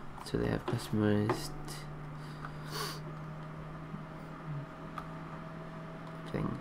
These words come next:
It's pretty cool. What do? Yeah.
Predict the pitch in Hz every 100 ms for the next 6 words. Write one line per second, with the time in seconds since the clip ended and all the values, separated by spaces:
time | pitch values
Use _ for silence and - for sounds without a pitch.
0 | - - - - - 120 - - - -
1 | - - - - - - - - - -
2 | - - - - - - - - - -
3 | - - - - - - - - - -
4 | - - - - - - - - - -
5 | - - - - - - - - - -
6 | - - - -